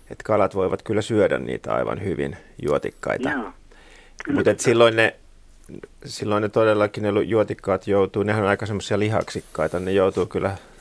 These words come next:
Speaker 1: saman tien sinne kalojen vatsaonteluun, että niillä ei ole mahdollisuus, taikka siis mahaan, että niillä ei ole
Speaker 2: Mm.
Speaker 1: mitään mahdollisuuksia kyllä imeytyä sinne kiduksiin, eikä, et, et enemmän uskoisin, että tässä on kysymys siitä lo-, loisimisesta ja näistä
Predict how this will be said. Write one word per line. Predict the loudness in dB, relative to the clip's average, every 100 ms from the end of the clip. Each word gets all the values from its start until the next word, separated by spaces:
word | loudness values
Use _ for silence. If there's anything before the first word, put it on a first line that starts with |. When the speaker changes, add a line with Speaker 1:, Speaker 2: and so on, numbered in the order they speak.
| -16 -12
Speaker 1:
saman | -2 2 2 2
tien | 2 2
sinne | 0 -10 -2
kalojen | 0 2 0
vatsaonteluun, | 0 -2 -2 -6 -6 -6 -6
että | -6 -6
niillä | -4
ei | -4
ole | -2
mahdollisuus, | -4 -2 -6 -6 -10 -10
taikka | -2 -2 -2
siis | -8 -6
mahaan, | 2 4 4 -2 -6 -12 -14
että | -10 -4
niillä | 0 2
ei | 0
ole | 2
Speaker 2:
Mm. | 4
Speaker 1:
mitään | 4 4
mahdollisuuksia | 2 0 0 -2 -4 -6 -8 -8
kyllä | -6 -6 -10 -20 -20 -20 -2
imeytyä | 2 4 4 4 2
sinne | 2 -6 -6 -2
kiduksiin, | -2 -2 -4 -4 -4 -4
eikä, | -2 -4 -6 -20 -20 -20 -18
et, | -18 -18 -20 -20 -20 0
et | 0 6
enemmän | 6 6 4 4
uskoisin, | 4 2 2 0 0
että |
tässä | -2 -6
on | -8 -6
kysymys | -6 -4 -8 -8
siitä | -6 -4 -2 -4
lo-, | -4 -2
loisimisesta | 4 4 4 -2 -6 -8 -12 -14 -14
ja | -14
näistä | -12 -12 -12